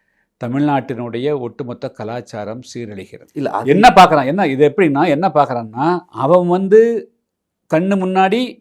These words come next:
Speaker 1: ஒரு, ஒரு பார் இருக்குது, அடுத்த பக்கத்துல இன்னொருத்த வந்து சட்டவிரோதமா அதே, அதே கட்சிக்காரன், அந்த, ஆ, ஆளுங்கட்சி சார்ந்த பிரமுகர், எம் எல் ஏவோ அல்லது ஒன்றிய செயலாளர், மாவட்ட செயலாளர்கள் அவங்கெல்லாம் கிளப் பண்ணி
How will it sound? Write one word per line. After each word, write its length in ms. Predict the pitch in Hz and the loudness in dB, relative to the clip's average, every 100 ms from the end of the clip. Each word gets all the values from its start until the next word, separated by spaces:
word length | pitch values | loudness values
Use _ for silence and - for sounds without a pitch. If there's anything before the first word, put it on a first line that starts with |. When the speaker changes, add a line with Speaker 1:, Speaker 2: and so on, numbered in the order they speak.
| _ _ _ _ _ - | _ _ _ _ _ 0
Speaker 1:
ஒரு, 240 | 151 180 180 | 2 4 4
ஒரு 220 | 160 175 147 | 4 4 6
பார் 260 | 175 196 | 6 6
இருக்குது, 300 | 156 131 147 208 - _ | 4 0 0 0 -8 _
அடுத்த 300 | 160 202 214 208 | 0 2 4 2
பக்கத்துல 380 | 190 196 220 | 2 2 0
இன்னொருத்த 340 | 185 208 202 185 | 2 -2 -2 -2
வந்து 200 | 185 233 208 | 0 -2 -2
சட்டவிரோதமா 680 | 185 202 196 196 190 220 220 | 0 0 2 0 0 0 2
அதே, 180 | 185 | 4
அதே 260 | 196 170 208 | 4 6 4
கட்சிக்காரன், 680 | 214 170 220 208 180 147 135 | 2 -2 -2 2 4 4 2
அந்த, 140 | 156 151 151 | 2 2 0
ஆ, 100 | 151 143 - _ - | 0 -2 -8 _ 2
ஆளுங்கட்சி 460 | 175 202 190 - | 4 4 2 -2
சார்ந்த 340 | 175 180 165 156 165 | -2 0 0 0 0
பிரமுகர், 480 | 170 170 151 196 180 | 0 2 2 2 2
எம் 140 | 160 | 2
எல் 220 | 175 160 | 0 2
ஏவோ 180 | 156 160 196 | 4 4 2
அல்லது 220 | 165 165 | 2 2
ஒன்றிய 240 | 156 180 180 | 2 0 0
செயலாளர், 380 | 170 156 175 | 0 0 0
மாவட்ட 280 | 160 170 175 | 0 0 0
செயலாளர்கள் 340 | 170 160 175 160 | -2 -2 0 0
அவங்கெல்லாம் 300 | 156 175 165 | 0 -4 0
கிளப் 240 | 156 151 | -2 0
பண்ணி 280 | 160 143 | -4 -2